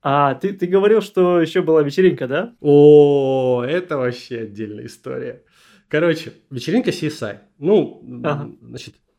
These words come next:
Speaker 2: C S I как главный спонсор таких, э, событий, да, они устраивают прям C S I парти. Это тоже стоит денег, ну, там, каких-то, по-моему, то ли пятьдесят баксов, что-то такое было.
Speaker 1: Мгм.
Speaker 2: В общем, и там, м, значит, вечеринка, она обычно вечером, в,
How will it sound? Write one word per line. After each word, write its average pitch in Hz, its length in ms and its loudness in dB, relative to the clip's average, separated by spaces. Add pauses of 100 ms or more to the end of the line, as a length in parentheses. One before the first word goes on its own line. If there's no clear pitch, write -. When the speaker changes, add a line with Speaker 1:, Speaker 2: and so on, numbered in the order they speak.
(100)
Speaker 2:
C - 180 -6
S - 140 -4
I 160 120 0
как - 360 -10
главный 127 340 0
спонсор 127 420 -8 (180)
таких, - 260 -20 (140)
э, 107 200 -18
событий, 214 680 -8 (340)
да, 127 220 -6
они 131 200 -2
устраивают 165 520 -4
прям 131 340 -4 (240)
C - 220 -8
S 131 120 -8
I 165 100 0
парти. - 440 -6
Это 180 140 -12
тоже 190 160 -2
стоит 117 320 -8
денег, 294 360 -2
ну, 214 60 -14
там, 151 260 -4
каких-то, - 300 -20
по-моему, 202 240 -12
то 190 80 -12
ли 135 140 -12
пятьдесят - 480 -14
баксов, 131 460 -10
что-то - 240 -20
такое 120 260 -12
было. 104 300 -16
Speaker 1:
Мгм. 170 300 -8 (320)
Speaker 2:
В 117 60 -10
общем, 107 360 -12 (720)
и 143 80 -10
там, 196 480 -2
м, 120 280 -12
значит, 120 300 -8 (380)
вечеринка, 131 560 -4
она 135 80 -2
обычно 113 280 -8
вечером, 143 640 -4
в, - 120 -20